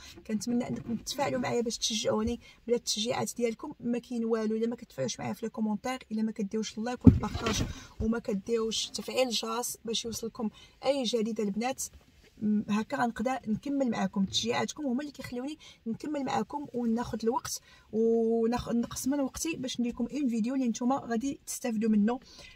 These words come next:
فوالا، آه، كنحاول نبارطاجي معكم بزاف الحويجات، الحمد لله انا دزت منهم وكنعرفهم وكنقول علاش لا ما نبارطاجيهمش مع البنات اللي مهمين. <coughs> ما غاديش ما، في هاد لا فيديو ما دخلناش شنو هي اتسام ولي ديتاي،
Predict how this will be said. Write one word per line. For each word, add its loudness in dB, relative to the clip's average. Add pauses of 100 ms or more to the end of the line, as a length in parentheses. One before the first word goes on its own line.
(160)
فوالا، 6
آه، 2
كنحاول 0
نبارطاجي 0
معكم 0
بزاف 4
الحويجات، -4
الحمد -2
لله 0
انا -2
دزت -2
منهم 2 (340)
وكنعرفهم 4
وكنقول -2
علاش 0
لا 0
ما 0
نبارطاجيهمش -6
مع -8
البنات 6
اللي -2
مهمين. 2 (720)
<coughs> 10 (520)
ما 10
غاديش 4
ما، 8
في 2
هاد 6
لا 6
فيديو 2
ما 4
دخلناش 0
شنو 0
هي 6
اتسام 2
ولي 0
ديتاي، 2